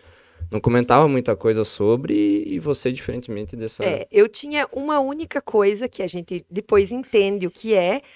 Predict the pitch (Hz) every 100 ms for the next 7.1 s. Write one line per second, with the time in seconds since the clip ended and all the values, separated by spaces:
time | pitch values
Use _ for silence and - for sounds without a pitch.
0 | - - - 311 - 277 190 156 - -
1 | - 208 202 196 196 220 208 220 294 285
2 | - 254 226 185 185 190 185 196 214 -
3 | 226 220 254 - - 240 247 269 - -
4 | - 208 175 156 - _ _ - - 90
5 | 85 - 196 - 208 220 220 214 226 240
6 | 226 220 - 196 202 202 - 202 190 185